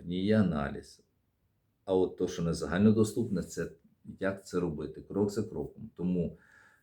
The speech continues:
я про це не буду говорити, як це робити, я буду намагатися це пропонувати конкретні кроки.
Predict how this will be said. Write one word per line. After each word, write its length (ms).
я 140
про 160
це 200
не 140
буду 320
говорити, 540
як 200
це 120
робити, 360
я 80
буду 220
намагатися 640
це 280
пропонувати 760
конкретні 460
кроки. 240